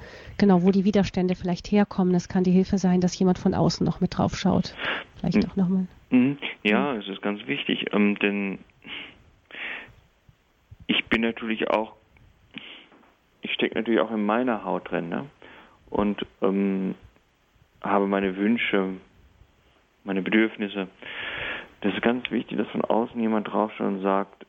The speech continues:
Speaker 2: ähm, „Sieh das doch mal anders.“ Ja?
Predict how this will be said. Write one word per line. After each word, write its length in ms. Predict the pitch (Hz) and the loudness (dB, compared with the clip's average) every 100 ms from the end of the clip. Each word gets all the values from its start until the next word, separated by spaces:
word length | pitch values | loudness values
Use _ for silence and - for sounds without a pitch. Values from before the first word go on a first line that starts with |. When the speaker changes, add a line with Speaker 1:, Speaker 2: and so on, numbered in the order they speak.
| - | -10
Speaker 2:
ähm, 680 | 95 95 95 92 92 90 90 - _ _ _ _ _ - | -8 -6 -6 -6 -8 -10 -14 -18 _ _ _ _ _ -8
„Sieh 80 | 104 | -2
das 140 | 110 - | -2 0
doch 120 | 104 | -4
mal 200 | 107 104 | 0 0
anders.“ 320 | - 95 90 - _ _ _ _ - | -2 -4 -6 -8 _ _ _ _ -14
Ja? 140 | 104 | -12